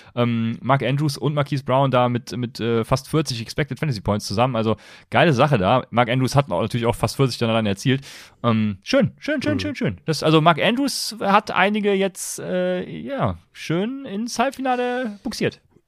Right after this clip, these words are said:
Speaker 2: Mark Andrews, Mark Andrews ist ein, ist ein League-Winner, ne? Also der ging in der fünften Runde vom Board. Der hat jetzt zweihundert,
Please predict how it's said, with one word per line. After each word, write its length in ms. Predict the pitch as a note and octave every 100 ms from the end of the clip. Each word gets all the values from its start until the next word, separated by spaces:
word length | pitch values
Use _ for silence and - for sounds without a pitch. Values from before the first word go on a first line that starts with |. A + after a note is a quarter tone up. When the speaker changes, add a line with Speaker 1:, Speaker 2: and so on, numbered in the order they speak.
| _ _ - A#2+ F#2+
Speaker 2:
Mark 280 | A2+ D#3+
Andrews, 480 | C#3 F3 D#3 D3+ -
Mark 240 | A2 C#3 D3+
Andrews 240 | C#3+ C#3
ist 100 | A#2+
ein, 220 | A#2+ A2+ G#2+
ist 120 | A#2+
ein 80 | G2+
League-Winner, 420 | A2 G#2 F2 E2+
ne? 180 | F#2 G2+ -
Also 300 | G2 F#2+ F#2
der 160 | F2 G#2
ging 100 | C#3+
in 80 |
der 80 | C#3
fünften 280 | C#3 E3 B2
Runde 200 | C3 C3
vom 160 | A#2 G2+
Board. 320 | A2+ C3 - _ _
Der 220 | - G#2 G2+
hat 140 | G2+
jetzt 400 | G#2 - - -
zweihundert, 500 | - A2 C#3+ C#3+